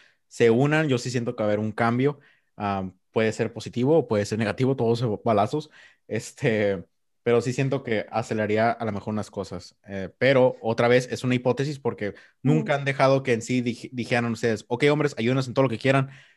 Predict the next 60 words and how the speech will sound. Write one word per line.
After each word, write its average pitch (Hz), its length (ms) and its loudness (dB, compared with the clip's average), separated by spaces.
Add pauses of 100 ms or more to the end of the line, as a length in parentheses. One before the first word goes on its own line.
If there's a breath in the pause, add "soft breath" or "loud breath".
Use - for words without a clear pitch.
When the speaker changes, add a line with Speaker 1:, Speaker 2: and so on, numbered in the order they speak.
(120 loud breath)
Speaker 1:
es-, - 220 -10
son 117 160 -4
bienvenidos 120 400 2
en 110 80 -4
todos, 139 320 2
aliados, 120 520 2 (200)
ve-, 113 200 0
denle", 131 460 2 (360 loud breath)
este, 98 840 -4 (240)
entonces, 120 280 -2 (140)
yo 143 120 0
sí 143 120 -6
siento 170 280 2
que 139 120 0
es 135 100 -2
eso 165 180 -4
porque, 127 200 -4
o 120 40 -4
sea, 101 200 -2
así 120 160 -4
es 117 80 -8
como 156 200 -2
se 131 100 -6
hacen 143 140 -4
los 117 140 -4
cambios, 117 380 -4
¿no? 113 180 -4
Cuando, 117 380 -2 (240 soft breath)
bueno, 190 240 0
cuando 185 180 4
la 180 80 2
mujer 180 240 0
ganó 185 260 0
sus 175 180 -4
votos 151 280 0
y 135 60 -6
todo, 135 180 2
pues 110 140 -6
eso 117 100 -8
sí 110 140 -6
era 117 100 0
nomás 104 240 -4
pelea 117 200 2
de 117 40 4
la 113 80 2
mujer, 123 380 -2
creo 110 160 -4
que 113 140 -4
no 110 100 -2
había 110 140 -2
casi 117 220 -4
ningún 104 200 -2
hombre 113 200 -2
que 101 40 -12
estaba 107 260 -4
tan 107 140 -6
de 98 80 -4
acuerdo 117 240 -2
en 117 80 -2
eso, 143 240 -4